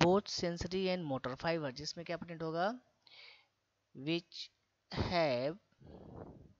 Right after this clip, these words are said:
both sensory and motor fiber,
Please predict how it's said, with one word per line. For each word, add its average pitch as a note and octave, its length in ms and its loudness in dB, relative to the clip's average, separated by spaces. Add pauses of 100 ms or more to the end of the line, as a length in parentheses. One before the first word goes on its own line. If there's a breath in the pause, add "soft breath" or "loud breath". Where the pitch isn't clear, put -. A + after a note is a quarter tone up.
(880 loud breath)
both E3 500 4 (2000 loud breath)
sensory G3+ 680 0 (3500 soft breath)
and D#3+ 540 -2 (1600 loud breath)
motor E3+ 300 0
fiber, G2+ 400 -10